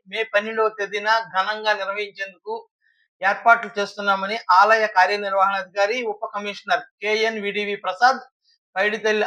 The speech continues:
ఆలయ శ్రీమాన్ పూజారి బంటుపల్లి వెంకట్రావు పేర్కొన్నారు. అమ్మవారి దేవరోత్సవాన్ని సంప్రదాయబద్ధంగా అత్యంత ఘనంగా నిర్వహించేందుకు ఏర్పాట్లు చేస్తున్నామని చెప్పారు.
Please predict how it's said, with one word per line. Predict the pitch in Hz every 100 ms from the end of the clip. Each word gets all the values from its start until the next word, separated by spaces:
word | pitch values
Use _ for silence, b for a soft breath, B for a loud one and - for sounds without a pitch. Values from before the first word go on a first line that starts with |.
| 185
ఆలయ | 196 220 208
శ్రీమాన్ | - 202 208 202
పూజారి | - 202 202 202 240 196
బంటుపల్లి | 202 - 220 202
వెంకట్రావు | 185 190 196 196 196
పేర్కొన్నారు. | 190 175 185 180 - 339 _ _ _ _ _ _ _
అమ్మవారి | 165 185 185 180 170
దేవరోత్సవాన్ని | 175 180 185 180 185 175 180 247 226
సంప్రదాయబద్ధంగా | 190 202 196 190 185 175 180 185 240 196
అత్యంత | - 208 202 180
ఘనంగా | 170 185 196 190
నిర్వహించేందుకు | 180 190 190 190 180 170
ఏర్పాట్లు | 170 190 180 156
చేస్తున్నామని | 180 - 180 175 170 175
చెప్పారు. | _ 170 170